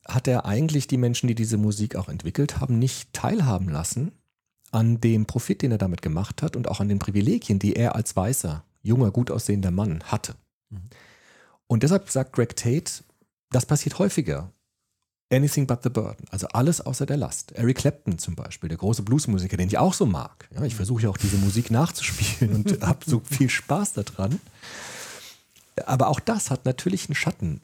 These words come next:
Speaker 1: weil Eric Clapton war plötzlich King of the Blues.
Speaker 2: Mhm.
Speaker 1: Wenn's ein Weißer plötzlich ist, der vom Markt entdeckt wird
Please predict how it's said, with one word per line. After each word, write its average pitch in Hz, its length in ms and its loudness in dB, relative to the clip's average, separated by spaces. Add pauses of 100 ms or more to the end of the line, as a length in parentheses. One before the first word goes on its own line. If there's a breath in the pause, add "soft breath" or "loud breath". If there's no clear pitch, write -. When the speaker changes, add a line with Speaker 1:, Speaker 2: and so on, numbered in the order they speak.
(120)
Speaker 1:
weil 113 200 2
Eric 156 220 2
Clapton 185 280 0
war 139 100 2
plötzlich - 320 -2
King 214 200 0
of 175 100 2
the 143 80 0
Blues. 143 560 -2 (260)
Speaker 2:
Mhm. 98 240 -14 (600)
Speaker 1:
Wenn's 117 280 2
ein 113 80 0
Weißer 147 320 4
plötzlich - 440 -8
ist, - 280 -18 (800)
der 110 180 4
vom 98 180 2
Markt 107 260 0
entdeckt 92 340 -2
wird - 300 -8